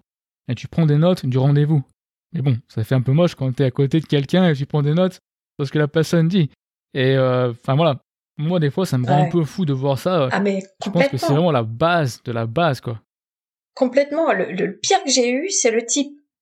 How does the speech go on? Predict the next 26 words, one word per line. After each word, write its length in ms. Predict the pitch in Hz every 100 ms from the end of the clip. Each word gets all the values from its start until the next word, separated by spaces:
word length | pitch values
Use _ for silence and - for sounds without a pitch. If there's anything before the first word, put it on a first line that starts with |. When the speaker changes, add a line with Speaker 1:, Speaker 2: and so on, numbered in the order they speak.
| _
Speaker 2:
comme 200 | - 320
tu 140 | 311 302
le 60 | 233
dis, 280 | 254 262
qui 100 | 262
était 160 | 175 -
en 80 | 185
train 160 | 196
de 40 | 196
travailler 340 | 226 220 233
sur 180 | 262 190
des 80 | 180
plans 280 | - 320 320
de 40 |
centrales 560 | 320 247 240 - 185 208 - _ _ _ _ - - _ _ -
nucléaires. 580 | 196 196 185 185 208 185 202 -
Speaker 1:
<laughs> 680 | - - - - - - -
Speaker 2:
Il 160 | 233 226
avait 180 | 226 339
son 160 | 302
badge 440 | 240 208 208 214 151 170 - _ _
avec 240 | 226 247
son 220 | 247 277 247
nom. 260 | 226 202 - _ - _ _ - _ 285 285 262 233 - _ - - -
Donc, 340 | 262 247 - -
je, 160 | -